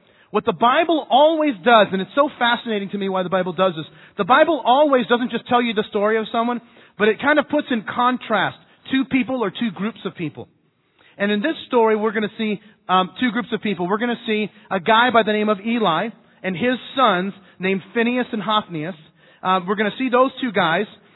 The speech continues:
and then we're gonna see this other young kid by the name of Samuel. And, and what we're gonna see is the absolute contrast. These two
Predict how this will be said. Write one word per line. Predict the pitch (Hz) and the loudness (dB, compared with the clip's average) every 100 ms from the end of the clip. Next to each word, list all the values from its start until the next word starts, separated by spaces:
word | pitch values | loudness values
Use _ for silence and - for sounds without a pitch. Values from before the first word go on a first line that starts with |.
| - | -6
and | 190 | 0
then | 240 | 0
we're | 311 | 0
gonna | 311 285 | 0 0
see | 285 | 0
this | 254 220 | -2 2
other | 247 262 | 2 2
young | 233 214 208 | 0 0 0
kid | - 214 | 0 0
by | 190 | 2
the | 190 196 | 0 0
name | 202 | -2
of | 202 - | -4 -6
Samuel. | 226 214 214 165 104 _ _ _ _ _ _ | -6 -4 -2 -6 -8 _ _ _ _ _ _
And, | 208 214 - | -2 -2 -2
and | 202 220 | -2 -2
what | 220 | -2
we're | |
gonna | 220 233 | -2 -4
see | 311 311 | -2 0
is | 254 156 | 0 0
the | 220 - | 0 4
absolute | 240 277 254 254 247 | 2 2 -4 -6 -4
contrast. | 226 247 247 220 185 139 - - - | 0 2 2 -2 -2 -2 -10 -16 -6
These | 208 - | -6 -2
two | 285 | 0